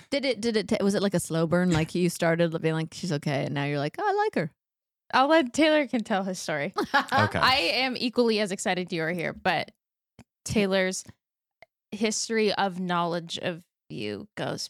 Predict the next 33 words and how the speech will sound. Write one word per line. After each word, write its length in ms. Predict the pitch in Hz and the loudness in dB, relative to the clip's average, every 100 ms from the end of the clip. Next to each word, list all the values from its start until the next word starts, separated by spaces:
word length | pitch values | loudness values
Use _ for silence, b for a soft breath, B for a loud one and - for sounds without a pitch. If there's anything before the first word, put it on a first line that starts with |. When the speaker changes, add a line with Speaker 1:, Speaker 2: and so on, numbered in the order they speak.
| - | -4
Speaker 2:
back 240 | 165 104 - | -4 -2 -4
Speaker 3:
Okay. 300 | 110 - 73 | -4 -4 -10
Speaker 2:
further 360 | - 190 - - | -8 -10 -10 -8
Speaker 1:
Tell 200 | - 214 | -6 -6
Speaker 2:
than 60 | 208 | -6
Speaker 1:
me 100 | - | -6
Speaker 2:
mine 100 | - | -4
Speaker 1:
everything. 320 | 220 220 196 | -6 -2 0
Speaker 2:
does. 200 | 170 - | 0 2
Speaker 3:
Fair 200 | 208 185 | 2 0
enough. 340 | 65 58 - | -6 -8 -8
Speaker 1:
<laughs> 40 | - | -6
Tell 120 | 180 | -6
me 100 | - | -8
everything. 340 | - - - | -12 -10 -6
Speaker 3:
We 120 | 107 113 | -2 -2
will 260 | 104 95 | -2 -4
have 240 | - 101 - | -4 -6 -4
to 80 | 87 | -4
get 160 | 90 - | -4 -4
into 280 | 82 - | -4 -2
another 520 | 85 71 69 65 64 - - | -2 -2 -2 -2 -4 -6 -12
funny 300 | - 76 60 | -6 -4 -4
story 360 | - - 65 58 | -6 -6 -6 -6
that 180 | - - - | -8 -10 -8
we 160 | 90 - | -8 -8
talked 260 | - - | -10 -12
about 220 | - - - | -12 -12 -8
on 100 | - | -2
your 200 | - - | 0 2
podcast, 240 | - - 190 | 2 0 0
Speaker 1:
Yeah. 220 | 190 - 143 | 0 0 -2
Speaker 3:
which 220 | - - | -8 -12